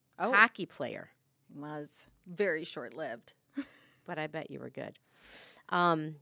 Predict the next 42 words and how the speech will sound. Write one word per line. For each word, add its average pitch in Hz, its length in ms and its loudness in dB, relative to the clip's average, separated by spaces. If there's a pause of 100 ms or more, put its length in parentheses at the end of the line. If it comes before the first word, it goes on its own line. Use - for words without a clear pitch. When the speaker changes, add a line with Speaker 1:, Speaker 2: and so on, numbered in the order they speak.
Speaker 1:
I 175 60 -18
was, 170 160 -10
Speaker 2:
so - 400 2
Speaker 1:
I 196 180 8
was 180 80 6
always 165 200 -10
the 151 120 -12
team. 143 480 -12 (720)
"Yeah, 392 500 -2
go 403 140 0
get 403 220 -2
'em, 403 160 -6
guys." 427 720 0
Speaker 2:
<laughs> - 1120 -4
Speaker 1:
Good 359 300 0 (260)
cheerleader. 151 280 -6
Speaker 2:
Uh, 349 920 -6 (160)
well, - 300 -2
I - 160 0
love 175 280 -2
ice 143 200 -4
skating, 135 400 -4
and 139 200 -8 (140)
I 156 60 -10
haven't 185 360 -8
done 151 200 -6
it - 80 -8
in - 40 -16
a 135 80 -8
long 143 200 -6
time, 147 320 -6
and 127 80 -6
I 127 60 -4
was 135 100 -8
just - 240 -10
thinking 170 240 -8
about 127 240 -8
your 123 160 -8
ice 135 120 -8
skating 113 300 -10
rink. 113 240 -12
Speaker 1:
Yeah, 190 480 2